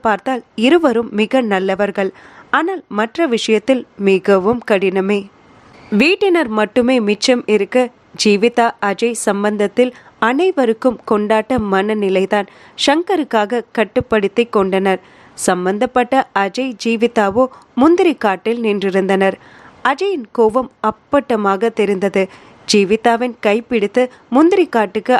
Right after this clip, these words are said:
அழைத்து வந்திருந்தவன், "அப்படி என்ன ஆகி போச்சுன்னு தெரியாத ஊர்ல தனியா கிளம்பி வந்த நீ?" என்று அவளிடம் கத்தியே விட்டான். ஜீவிதா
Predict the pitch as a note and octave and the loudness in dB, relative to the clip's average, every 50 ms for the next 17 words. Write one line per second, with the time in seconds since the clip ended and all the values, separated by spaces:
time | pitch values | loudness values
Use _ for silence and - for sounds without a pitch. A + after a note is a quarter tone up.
0 | - - G3+ G3+ G#3+ A#3+ A3 C4 G#3+ G#3 G3 F#3+ F#3 G3 G3 G3 F3+ G3 F#3+ A3 | 0 0 -2 0 0 0 0 0 0 0 -2 0 -2 -2 -2 -2 -2 0 0 0
1 | A#3+ A#3 - - - - - - - - - - A#3 A3 F#3+ G#3+ G#3+ A3 C4 D#4 | -2 -2 -4 -12 -20 -20 -20 -20 -20 -12 -6 -4 -4 -4 -2 -2 -2 -2 0 0
2 | G4 E4 A#3+ A3 A#3+ C4 - - G3+ F#3 - A#3+ C4 C4+ A#3+ - - A#3 G#3 A#3 | 0 0 -2 -2 -4 -4 -2 -2 -2 0 0 0 0 -2 -2 -2 -2 -2 0 2
3 | C4 C#4 C#4 B3+ A#3+ G#3+ G3+ G3+ A#3+ B3+ B3 - A3 A3 B3+ C#4+ C4 B3+ - A3+ | 2 2 2 2 0 0 0 0 -2 -2 0 0 0 0 0 0 0 0 -2 -2
4 | G#3+ G#3+ G#3 A3+ G3+ G#3 G3+ G3 G3 G3+ G#3 G3+ G#3 - _ - G#3+ G#3 G3 G#3+ | -2 0 0 0 0 0 0 0 0 0 0 -2 -4 -6 _ -2 -2 0 0 0
5 | A#3+ A#3 - - - - - - A#3+ C4 C#4+ D#4+ C#4+ B3 A#3+ C#4 C4 A3 _ _ | -2 -2 -4 -10 -20 -14 -6 -2 0 0 0 -2 -6 -8 -8 -10 -10 -12 _ _
6 | - A3+ G#3+ G#3 - - - G#3 G3 G3 G#3+ G3 G#3+ G#3 - - G3 F3 F#3 - | -2 -2 -2 -2 -4 -6 -6 -2 0 0 0 0 -2 -4 -2 -2 -2 -2 -4 -6
7 | - - - - - - - - - E3+ G3 G3 F#3 F#3 G#3+ - - B3 | -14 -20 -20 -20 -20 -20 -18 -8 -2 2 2 2 4 2 2 2 0 0